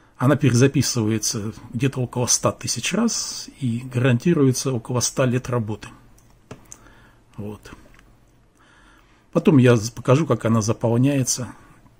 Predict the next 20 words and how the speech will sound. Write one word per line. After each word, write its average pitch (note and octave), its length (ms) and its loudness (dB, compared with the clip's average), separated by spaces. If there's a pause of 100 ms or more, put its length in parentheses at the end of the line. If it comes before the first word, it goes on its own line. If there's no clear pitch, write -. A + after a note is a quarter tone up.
(140)
с - 260 -4
компьютера. A2 680 -4 (2250)
Что - 320 4
еще F3+ 300 4
вас C3+ 180 2
может A#2+ 280 2
удивить, C#3 560 2 (1120)
я A#2+ 200 -2
имею B2+ 200 4
в A#2+ 40 0
виду B2+ 140 0
продвинутых B2 640 2
ай B2 80 2
ти-специалистов, - 960 -4 (640)
то, F#3+ 100 0
что - 400 2 (120)
не A2+ 200 2
видно, F3 420 2 (920)
как A#2+ 220 0
бы, B2 180 -4